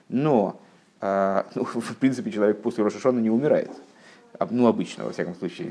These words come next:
не, не всегда умирает. Э, прекращается в течение всего года, как он живет. Ну, как-то живет, то есть и, м, заповеди выполняет, и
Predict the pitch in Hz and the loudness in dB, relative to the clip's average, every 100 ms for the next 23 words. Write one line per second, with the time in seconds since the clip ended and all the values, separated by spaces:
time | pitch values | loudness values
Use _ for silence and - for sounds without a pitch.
0 | 87 104 98 92 123 - 117 95 90 85 | -8 -8 -6 -4 -4 0 2 2 0 -6
1 | - - - - - - - - - 92 | -6 -8 -10 -18 -20 -20 -20 -8 -2 2
2 | 92 92 95 98 - - - - _ 107 | 2 2 2 0 -4 -10 -16 -20 _ -4
3 | 107 120 117 - 185 208 185 - 131 127 | 0 4 4 6 6 6 4 4 4 4
4 | - - 143 170 156 120 139 131 127 117 | 0 -10 0 2 2 2 0 6 6 6
5 | 95 92 107 95 90 90 - - 107 - | 4 2 -2 -4 -6 -8 -6 -4 -2 -2
6 | 98 110 185 240 - _ _ _ - 95 | -4 -2 -2 -4 -14 _ _ _ -10 -8
7 | - 95 92 90 90 87 87 85 - - | -4 -2 -2 -2 -2 0 0 -2 -4 -8
8 | - - 62 - 98 151 156 165 165 156 | -8 -10 -12 -6 -4 -2 2 4 4 2
9 | 165 160 156 156 - - | 2 0 -2 -4 -4 2